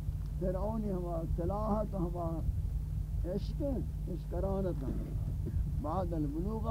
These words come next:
واجی اول امتحان یہ شیعہ۔ خوب واجہ نو چنگ روانہ بو ہشتم روچہ ہمائیں کہ واجہ وارد مدین بھی۔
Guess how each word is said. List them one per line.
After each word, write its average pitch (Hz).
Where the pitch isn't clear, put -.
واجی 190
اول 165
امتحان 135
یہ 277
شیعہ۔ -
خوب 247
واجہ 240
نو 254
چنگ 247
روانہ 240
بو 254
ہشتم 254
روچہ 247
ہمائیں 233
کہ 214
واجہ 196
وارد 190
مدین 170
بھی۔ 113